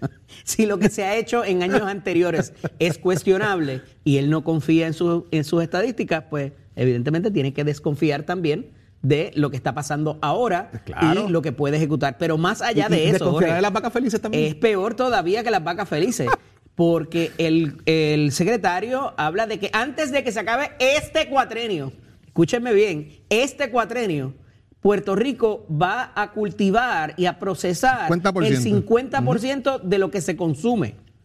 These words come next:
Speaker 1: Entonces, con estos problemas que él mismo destaca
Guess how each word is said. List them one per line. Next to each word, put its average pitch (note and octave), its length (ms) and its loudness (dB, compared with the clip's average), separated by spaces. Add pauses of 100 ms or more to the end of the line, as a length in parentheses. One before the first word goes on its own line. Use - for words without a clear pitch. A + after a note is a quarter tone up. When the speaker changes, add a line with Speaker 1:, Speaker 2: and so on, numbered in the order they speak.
(260)
Speaker 1:
Entonces, - 320 0 (100)
con E3+ 240 0
estos A3+ 240 0
problemas C#4 460 -2
que G3+ 120 -2
él F#3+ 80 0
mismo B3+ 260 2
destaca F3+ 580 -4